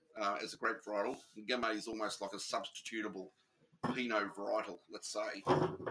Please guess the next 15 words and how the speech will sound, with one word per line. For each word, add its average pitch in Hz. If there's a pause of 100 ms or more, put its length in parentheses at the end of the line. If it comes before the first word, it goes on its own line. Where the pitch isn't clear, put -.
(140)
um, 110
just -
at 95
its 92
quality 101
of 95
aromatic 98
and, 95 (120)
and, 98
uh, 95
delivery 101
on 95
the 92
palate. 104 (220)
Um, 107